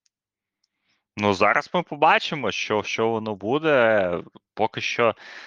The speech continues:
поки що так, але чекаємо, чекаємо. Ну, Ерік Гордон, ну, скільки вже теж, декілька років, так? Multi-team deal. Ну, звісно ж, звісно ж, multi-team deal,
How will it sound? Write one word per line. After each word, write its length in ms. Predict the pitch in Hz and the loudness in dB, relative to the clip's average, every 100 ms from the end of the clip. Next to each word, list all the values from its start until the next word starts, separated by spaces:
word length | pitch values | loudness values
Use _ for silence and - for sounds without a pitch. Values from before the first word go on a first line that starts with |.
| - - | -20 -4
поки 220 | 107 107 | -4 -4
що 180 | - 107 | -8 0
так, 300 | 127 190 139 | 2 2 0
але 880 | 120 127 151 165 156 147 139 123 90 | 2 4 4 4 2 2 0 -4 -6
чекаємо, 560 | - - 135 92 - - | -10 -2 -2 -2 -10 -18
чекаємо. 340 | - - 151 | -8 -4 -4
Ну, 100 | 135 | 0
Ерік 260 | 143 185 - | 2 2 2
Гордон, 500 | 131 175 151 135 110 _ | 2 2 2 -4 -6 _
ну, 160 | 127 - | -12 -12
скільки 380 | - - 151 113 | -14 -6 -6 -4
вже 160 | 92 101 | -4 -2
теж, 420 | - 107 - - - | 2 0 0 -8 -14
декілька 720 | 95 90 110 139 123 98 104 | -20 _ 0 2 -2 -4 -2
років, 420 | 98 95 - - | 0 -2 -4 -12
так? 220 | - 123 - - - - | 0 0 0 -10 -20 -12
Multi-team 840 | 107 127 175 - 147 - 165 170 131 | 2 4 4 0 -12 -4 0 0 -2
deal. 360 | 117 135 90 - _ - | 0 2 0 -4 _ -14
Ну, 360 | 98 135 98 | -8 -6 -6
звісно 420 | - 92 82 - | -8 -10 -10 -20
ж, 100 | 80 90 | -14 -6
звісно 300 | 139 - 127 | -6 -6 -6
ж, 60 | 95 | 0
multi-team 680 | 113 - 104 - 95 92 | 0 0 -6 -6 -10 -2
deal, 480 | 113 185 107 58 50 | 4 4 4 -4 -10